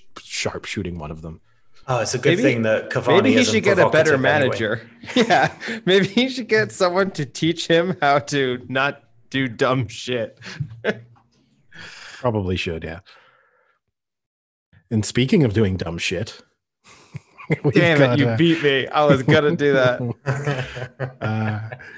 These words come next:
Speaker 1: we had, uh, we spoke a couple of months ago about Oisin Murphy failing a drugs test in France and very vehemently denying any accusations that he had used cocaine. Uh,
Speaker 3: So
Speaker 1: and
Speaker 3: for
Speaker 1: he
Speaker 3: those, I guess, who don't know Murphy, he's, I
Speaker 1: A
Speaker 3: would say,
Speaker 1: jockey.
Speaker 3: what, top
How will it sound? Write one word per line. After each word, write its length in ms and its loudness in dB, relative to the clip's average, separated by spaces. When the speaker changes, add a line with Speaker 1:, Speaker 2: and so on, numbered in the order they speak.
Speaker 1:
we 100 -2
had, 280 2
uh, 260 0
we 100 2
spoke 320 2
a 60 4
couple 300 0
of 60 2
months 240 0
ago 180 2
about 280 0
Oisin 380 0
Murphy 420 -2
failing 420 -2
a 60 -4
drugs 380 -6
test 340 -6
in 140 -6
France 520 -4
and 260 -2
very 280 0
vehemently 760 -2
denying 580 -4
any 180 -4
accusations 680 -6
that 100 -6
he 100 -6
had 120 -6
used 300 -8
cocaine. 520 -8
Uh, 200 -4
Speaker 3:
So 120 2
Speaker 1:
and 80 -2
Speaker 3:
for 80 0
Speaker 1:
he 60 0
Speaker 3:
those, 220 4
I 80 2
guess, 180 -2
who 60 -2
don't 280 -2
know 440 -4
Murphy, 360 -8
he's, 420 -12
I 60 -4
Speaker 1:
A 40 4
Speaker 3:
would 60 2
say, 120 -4
Speaker 1:
jockey. 100 -2
Speaker 3:
what, 320 -6
top 380 -4